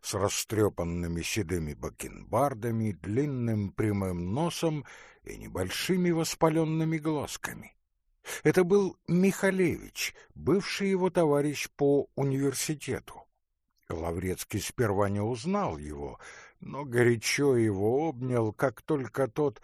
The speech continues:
назвал себя. Они не виделись с Москвы. Посыпались восклицания, расспросы. Выступили на свет Божий давно заглохшие воспоминания.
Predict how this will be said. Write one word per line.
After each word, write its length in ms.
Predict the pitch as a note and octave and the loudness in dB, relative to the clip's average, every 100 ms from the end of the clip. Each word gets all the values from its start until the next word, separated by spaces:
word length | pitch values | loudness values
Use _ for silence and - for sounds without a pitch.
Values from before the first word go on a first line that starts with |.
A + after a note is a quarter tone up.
| - - | -20 -6
назвал 540 | F3+ D#3+ C#3+ C3 C#2 | -2 -2 2 2 2
себя. 480 | - - - - - _ _ _ _ | -2 -8 -8 -12 -16 _ _ _ _
Они 340 | - - A2 E3+ | -14 -8 -2 2
не 180 | D#3 | 2
виделись 580 | G2 B2 D3+ E3 D#3+ - - - | 2 0 2 4 4 0 -10 -12
с 160 | - | -6
Москвы. 880 | C3+ A#2+ G#2+ - - D#3+ G3+ C3 - - - - - - - | -2 0 -2 -4 -2 0 2 -2 -4 -16 -18 -18 -20 -12 -2
Посыпались 800 | D3+ - A#3 - C#3 A2 - | -2 -2 -8 -6 -6 -4 -6
восклицания, 1160 | G#2+ A2+ - A2 G2+ - - F#3 G3+ G2 F#2 F2+ | -4 -4 -4 -2 -4 -2 -2 -2 -2 -6 -6 -2
расспросы. 880 | F#2 F2 - - G#2+ E3 C#3+ - - - _ _ _ _ | -2 -2 -6 -6 -4 -4 -6 -10 -12 -14 _ _ _ _
Выступили 720 | F#2+ G#2+ G2 - A#2 G2+ G2+ G2+ | -2 0 2 0 -2 0 0 2
на 160 | G#2 | 0
свет 400 | - A#2+ A2+ A#2+ | 0 0 2 0
Божий 520 | E2 G2+ A2 F2 G2 | 0 0 0 0 -4
давно 460 | E2 A2+ A2 F#3 G3 | 0 0 0 -2 -4
заглохшие 920 | G2 G2 E2+ G2 C#3 - - F#2 F2+ | -2 -4 -2 -2 -2 -4 -8 -6 -4
воспоминания. 1120 | D#2+ - - E2+ C#2 B1+ G2 G2 - - - | -4 -8 -6 -6 -6 -8 -8 -8 -14 -20 -20